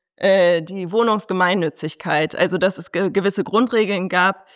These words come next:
ähm, dass es zum Beispiel Steuererleichterungen gab, wenn, ähm, Immobilieneigentümer zu bestimmten Konditionen ihren Wohnraum vermietet haben. Und das wurde abgeschafft. Also das war bis neunzehnhundertneunzig eigentlich in der Bundesrepublik so die wichtigste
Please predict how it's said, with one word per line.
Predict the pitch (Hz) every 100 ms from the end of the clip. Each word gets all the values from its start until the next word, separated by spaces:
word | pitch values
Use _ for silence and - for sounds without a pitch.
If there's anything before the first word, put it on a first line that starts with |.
| - _ -
ähm, | - 196 180 190
dass | 190 185
es |
zum | - 185
Beispiel | 175 175
Steuererleichterungen | - 185 226 202 175 170 - - 170 170 175
gab, | 170 175 - 160
wenn, | 180 190 190 180 _ _ _ -
ähm, | 190 180 185 175 -
Immobilieneigentümer | 185 180 240 220 190 180 185 196 - 185 185
zu | -
bestimmten | 175 - 202 202 214
Konditionen | 208 185 175 - 196 190
ihren | 165 170
Wohnraum | 151 196 147 147 143
vermietet | - 156 151 - 143
haben. | - 143 135 -
Und | 170
das | 165 190
wurde | 196 170
abgeschafft. | 165 - 151 135 147 - - -
Also | 175 180
das | 196
war | 196
bis | 190 220
neunzehnhundertneunzig | 180 185 135 170 175 - 139 160
eigentlich | 180 175
in | -
der | 170
Bundesrepublik | 160 185 180 165 165 160 160
so | - 165 170 - _ _ -
die | 190
wichtigste | 220 208 202 185 - 180 165 160